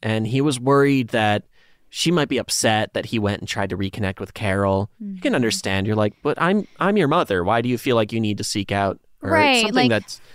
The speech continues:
Speaker 2: maybe
Speaker 1: you know,
Speaker 2: weren't
Speaker 1: might be
Speaker 2: enough for
Speaker 1: difficult.
Speaker 2: me, or
Speaker 1: Right.
Speaker 2: something might feel like she, he had some type of resentment or something.
Speaker 1: Right. So he's concerned that this might be the case with Adele. But damn it,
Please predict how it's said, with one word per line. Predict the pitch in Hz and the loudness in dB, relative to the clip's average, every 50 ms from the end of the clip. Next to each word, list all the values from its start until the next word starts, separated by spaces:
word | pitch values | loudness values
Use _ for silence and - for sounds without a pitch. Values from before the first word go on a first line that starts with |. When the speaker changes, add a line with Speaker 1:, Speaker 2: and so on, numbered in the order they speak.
| - - | -12 -6
Speaker 2:
maybe | 269 277 302 302 | -2 0 0 2
Speaker 1:
you | 302 285 | 2 2
know, | |
Speaker 2:
weren't | 294 294 285 | 4 4 4
Speaker 1:
might | 277 | 4
be | 262 269 | 4 4
Speaker 2:
enough | 262 240 240 - | 2 2 0 -2
for | 254 | -2
Speaker 1:
difficult. | 277 262 247 | 0 2 2
Speaker 2:
me, | 247 240 240 233 233 233 226 226 | 2 2 2 2 0 0 0 0
or | 220 220 220 | -2 -2 0
Speaker 1:
Right. | - 135 120 113 101 82 - | 2 2 4 4 2 0 -2
Speaker 2:
something | 233 233 233 | -2 -2 -2
might | 226 208 214 214 - | -2 -2 -2 -4 -6
feel | - - 220 196 196 190 190 190 | -8 -6 -4 -2 0 0 0 0
like | 185 180 185 - - - - - - - - - - _ _ _ - - - - - - | -2 -4 -6 -8 -12 -18 -20 -20 -20 -20 -20 -20 -20 _ _ _ -20 -20 -20 -20 -20 -20
she, | - - - - - | -18 -16 -12 -10 -6
he | 196 226 220 202 | -4 -2 -2 0
had | 196 196 190 - | 0 -2 -2 -4
some | - 214 202 196 | -6 -8 -8 -8
type | 190 - 190 190 - 170 | -8 -8 -8 -8 -8 -8
of | 180 175 190 - _ _ - - - _ | -10 -10 -12 -16 _ _ -20 -20 -20 _
resentment | 202 202 190 175 - 190 208 190 208 190 185 180 180 | -6 -4 -4 -2 -2 -4 -4 -2 -2 -2 -2 -2 -4
or | 185 | -4
something. | - - - 156 | -6 -4 -2 0
Speaker 1:
Right. | 165 180 180 185 160 117 95 82 73 57 - | 2 2 2 2 2 2 0 -2 -6 -10 -10
So | - - - 143 | -6 -2 0 2
he's | 151 175 185 - | 2 2 0 0
concerned | - 196 180 - - 185 180 180 170 160 139 - | -2 -2 -2 -2 0 0 2 2 2 0 0 0
that | 120 101 98 | -2 -2 0
this | 113 113 - - | -2 -4 -2 -2
might | 117 107 98 - | -2 -2 -2 -4
be | 101 92 | -6 -8
the | - 95 | -8 -10
case | - - 117 107 95 87 98 - - | -8 -4 -2 -2 -2 -2 -4 -6 -6
with | 107 98 | -6 -6
Adele. | 107 92 - 104 98 82 78 76 - - - - - - - - - - _ _ _ _ - - - - - _ _ _ _ _ _ | -6 -6 -4 -2 -2 -2 -4 -6 -10 -14 -20 -20 -20 -20 -20 -20 -20 -20 _ _ _ _ -20 -20 -20 -20 -20 _ _ _ _ _ _
But | - 101 92 - | -6 -6 -6 -6
damn | - 117 120 131 139 143 | -6 -4 0 0 2 2
it, | 139 - | 0 -2